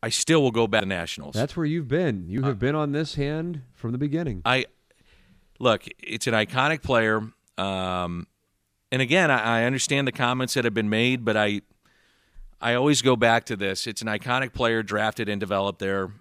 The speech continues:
Speaker 1: Um, those are hard to, to come by, and there's hard to say goodbye to.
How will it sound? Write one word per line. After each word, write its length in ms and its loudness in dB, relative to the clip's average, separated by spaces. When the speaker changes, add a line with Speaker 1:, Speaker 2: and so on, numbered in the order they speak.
Speaker 1:
Um, 580 -6
those 260 2
are 80 8
hard 320 4
to, 80 0
to 100 -8
come 260 0
by, 220 4
and 100 2
there's 140 0
hard 240 0
to 60 -4
say 200 0
goodbye 380 0
to. 300 -8